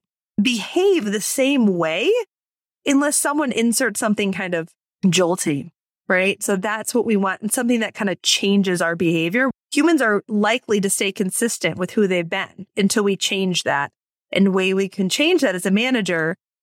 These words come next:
is to ask a really poignant question or to insert confidence of intelligence. Tell them how intelligent they are, and that this one specific thing is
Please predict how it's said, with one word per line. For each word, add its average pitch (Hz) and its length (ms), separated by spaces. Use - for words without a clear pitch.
is 208 200
to 202 240
ask 190 340
a 196 40
really 180 580
poignant 196 380
question - 680
or 185 200
to 185 460
insert 226 560
confidence 202 540
of 185 80
intelligence. 208 720
Tell 185 280
them 202 220
how 185 320
intelligent 202 560
they 202 140
are, 254 320
and 190 100
that 185 60
this 196 180
one 180 320
specific 190 460
thing 254 320
is 180 180